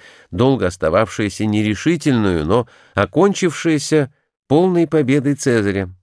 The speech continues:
Нападавшее ополчение было совершенно рассеяно. После этого Олезия вскоре сдалась. Верцингеторикс имел возможность бежать,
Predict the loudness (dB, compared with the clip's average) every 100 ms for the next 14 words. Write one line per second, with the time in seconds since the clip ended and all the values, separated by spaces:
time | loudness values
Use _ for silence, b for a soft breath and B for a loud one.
0 | _ -4 0 2 2 2 0 -4 -2 -2
1 | -2 -2 -2 -2 -2 -2 -2 -4 -4 -2
2 | 0 0 -2 -4 -6 -10 -10 -10 -14 -20
3 | _ _ _ _ _ -8 -2 0 0 0
4 | -2 0 -2 -2 -6 -8 -6 -6 -6 -4
5 | -2 -2 -4 _ _ _ _ _ _ _
6 | _ _ _ _ _ _ _ _ _ _
7 | _ _ 0 0 2 0 2 2 2 2
8 | 0 -2 -10 -4 0 2 4 2 2 2
9 | 2 2 -2 2 2 4 2 -2 -16